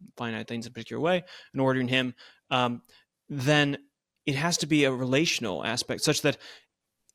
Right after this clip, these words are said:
the wisdom is for our charity and love of God, but also is founded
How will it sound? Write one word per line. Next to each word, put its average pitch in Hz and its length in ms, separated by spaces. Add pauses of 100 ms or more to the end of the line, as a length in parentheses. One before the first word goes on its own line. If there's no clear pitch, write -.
the 143 140
wisdom 165 360
is 131 120
for 147 760
our 120 140
charity 120 520
and 120 120
love 117 180
of 110 160
God, 104 400 (140)
but 139 100
also 180 300
is 131 160
founded 165 840